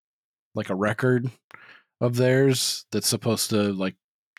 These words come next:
imbue you with some kind of power or something, something weird like that, uh, that they, they try to s-, to snatch, and they end up getting away with it. And then,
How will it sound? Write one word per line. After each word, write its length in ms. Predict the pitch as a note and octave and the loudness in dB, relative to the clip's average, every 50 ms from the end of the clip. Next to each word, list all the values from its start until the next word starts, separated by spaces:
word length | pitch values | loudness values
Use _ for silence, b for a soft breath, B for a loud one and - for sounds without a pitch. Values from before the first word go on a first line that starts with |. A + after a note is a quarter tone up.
| - _ | -18 _
imbue 420 | - A#2+ B2 A#2 G#2+ A#2 A#2+ B2 | -4 -4 -4 -2 -4 -2 -2 0
you 260 | B2 A#2+ A#2+ B2 B2 A#2+ | 2 2 2 2 2 2
with 120 | A#2+ A2 | 0 0
some 160 | - B2+ A#2+ | -2 -2 -2
kind 160 | G#2+ C3 A#2 | -2 -2 -2
of 80 | G2+ - | -4 -4
power 400 | - - A#2 A2+ A#2 A#2+ B2 A#2+ B2 | -6 -4 -2 0 2 2 2 2 2
or 540 | B2 A#2+ A#2 A2 G2+ F#2+ F2+ F#2 - - - _ B B B B B B B B B | 2 2 0 0 0 -2 -4 -6 -8 -10 -16 _ B B B B B B B B B
something, 640 | - - F3+ E3+ - E3+ E3+ E3 D#3+ D#3 D3+ C#3 - _ - | 0 2 2 2 4 4 4 6 6 6 6 4 2 _ -8
something 460 | - - F3 D3+ B2+ B2+ A#2+ B2+ - _ _ | 0 0 2 2 2 -2 -4 -6 -14 _ _
weird 460 | - A#2+ A#2 B2 B2 A#2+ B2 B2 B2 B2+ | -12 -2 2 4 4 6 4 4 2 2
like 220 | A#2+ A2+ - - | 0 0 0 0
that, 320 | B2+ A#2+ A#2+ B2 B2 - - _ | 0 2 4 2 2 0 -2 _
uh, 380 | - A#2+ A2+ A2+ A2 G#2+ G#2+ G2+ - - | -2 0 2 2 2 0 0 -2 -6 -4
that 240 | A2+ A#2 G#2+ - - | -4 -4 -4 -2 -2
they, 380 | A#2+ A2+ A2+ A2+ A2+ A2 G2 - _ _ _ _ _ _ B B B B B B B _ | 0 0 2 2 2 0 -2 -4 _ _ _ _ _ _ B B B B B B B _
they 100 | - A#2 | -2 0
try 220 | - - - B2 A2+ | 0 2 2 2 2
to 60 | G#2 | 2
s-, 180 | - - - - _ _ _ _ _ | 0 -2 -6 -8 _ _ _ _ _
to 100 | - A#2 | -4 0
snatch, 580 | - - - B2+ A#2+ A2+ G#2+ A2 A2 - - - - | 0 0 2 2 2 2 2 2 2 0 -2 -2 -2
and 100 | A2 G#2+ | -2 -2
they 80 | A2 | 0
end 140 | A2 A2 A2+ | 2 2 2
up 120 | A#2 F#2 - | 0 0 0
getting 220 | B2 A2+ F#2 G#2 | -2 -2 -2 0
away 240 | A2 G#2+ A2 A#2 A#2 | 0 2 2 4 4
with 240 | A2 G#2+ G2+ - - | 4 2 0 0 -2
it. 200 | G2 G2 G2+ - _ _ _ _ _ _ _ _ _ _ _ _ _ _ _ _ _ _ - - - | -2 -2 -2 -6 _ _ _ _ _ _ _ _ _ _ _ _ _ _ _ _ _ _ -18 -6 -2
And 180 | A#2 A#2+ A#2 | 0 0 2
then, 460 | A2+ A2 A2 A2 G#2+ G#2 G#2 G2+ F#2+ | 2 2 2 2 2 2 0 0 -2